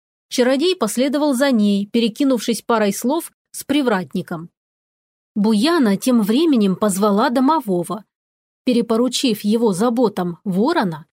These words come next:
Веденя долго охал и ахал над жеребцом, выражая своё восхищение им, а заодно и наметившейся тенденцией.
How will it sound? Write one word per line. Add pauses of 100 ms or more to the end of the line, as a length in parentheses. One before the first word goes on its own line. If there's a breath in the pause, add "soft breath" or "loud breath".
(240)
Веденя
долго
охал
и
ахал
над
жеребцом, (240)
выражая
своё
восхищение
им, (280)
а
заодно
и
наметившейся
тенденцией.